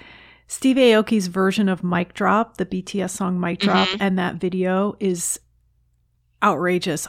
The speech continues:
Speaker 1: I love
Speaker 2: Uh,
Speaker 1: it.
Speaker 2: definitely,
Speaker 1: I could
Speaker 2: yeah.
Speaker 1: listen
Speaker 2: So
Speaker 1: to that song all day.
Speaker 2: that's what pulled me in, uh, into being an Army. So I was following him, and, uh, and, and he posted that picture. And at first I thought there were a lot of people in that,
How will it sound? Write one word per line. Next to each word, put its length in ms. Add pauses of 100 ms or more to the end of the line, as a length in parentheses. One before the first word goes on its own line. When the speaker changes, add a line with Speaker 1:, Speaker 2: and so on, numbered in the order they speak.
Speaker 1:
I 140
love 300
Speaker 2:
Uh, 140
Speaker 1:
it. 120
Speaker 2:
definitely, 580
Speaker 1:
I 120
could 120
Speaker 2:
yeah. 160
Speaker 1:
listen 220
Speaker 2:
So 40
Speaker 1:
to 100
that 220
song 260
all 140
day. 380 (680)
Speaker 2:
that's 240
what 200 (120)
pulled 300
me 260
in, 280
uh, 640
into 260
being 280
an 100
Army. 440 (420)
So 140
I 100
was 160
following 420
him, 420 (160)
and, 300
uh, 400
and, 320
and 200
he 80
posted 360
that 140
picture. 260
And 260 (140)
at 80
first 320
I 40
thought 260
there 120
were 160
a 80
lot 220
of 120
people 480 (480)
in 220
that, 280